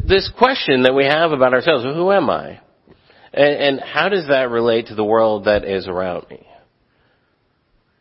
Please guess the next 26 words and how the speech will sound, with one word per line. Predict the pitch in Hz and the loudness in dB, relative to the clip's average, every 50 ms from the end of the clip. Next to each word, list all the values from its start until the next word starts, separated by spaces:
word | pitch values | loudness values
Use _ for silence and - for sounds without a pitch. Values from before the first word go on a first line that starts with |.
| _ _ _ _ _ _ 135 | _ _ _ _ _ _ 2
And | 139 143 143 143 143 139 135 | 4 4 4 4 2 0 0
it's | 123 139 139 135 - - | 0 0 0 0 -2 -6
a | - 127 | -6 -2
question | - - 180 180 - - - 170 156 143 139 135 135 135 139 143 - 127 | 2 2 2 2 0 -2 0 2 2 2 2 0 0 -2 -6 -8 -2 2
that | 123 123 123 120 120 120 123 120 - - 143 | 2 4 4 4 2 0 -2 -4 -8 -8 -4
maybe | 139 165 196 208 196 | -2 0 0 0 0
even | 170 165 160 156 135 | 0 2 2 2 2
other | 139 143 151 147 | 2 2 2 0
people | - 160 175 165 160 127 | 2 0 0 2 2 2
are | 120 120 | 4 4
asking | 113 117 110 - - 117 107 | 4 4 2 0 -2 -2 -2
about | 101 95 95 95 90 71 85 | 0 0 0 -2 -2 -4 -8
you. | 90 82 80 - - - - - - - - - - _ _ _ _ _ _ _ _ _ _ _ _ _ _ - | -10 -10 -12 -16 -18 -18 -18 -18 -18 -20 -20 -20 -20 _ _ _ _ _ _ _ _ _ _ _ _ _ _ -2
Other | 120 120 131 127 | 0 2 2 2
people | 104 135 147 147 143 131 | 2 0 0 0 2 2
are, | 117 113 117 113 - | 2 4 2 2 0
are | 110 113 110 | 0 -2 0
saying, | 107 123 123 120 123 | 0 -2 -2 0 0
"Well, | 127 123 123 | 0 0 -2
well, | 98 113 117 117 | -2 -4 -4 -4
you | 113 123 117 | -4 -4 -2
know, | 117 117 117 110 | 0 0 0 -2
who | 113 139 160 170 | -2 -2 -2 0
is | 170 190 - - - | 0 0 -2 -2 -2
this | 110 95 - - - - - _ _ | -2 -2 -2 -6 -12 -16 -18 _ _
person? | - 107 92 - - 82 78 90 | -6 -6 -6 -6 -8 -12 -14 -14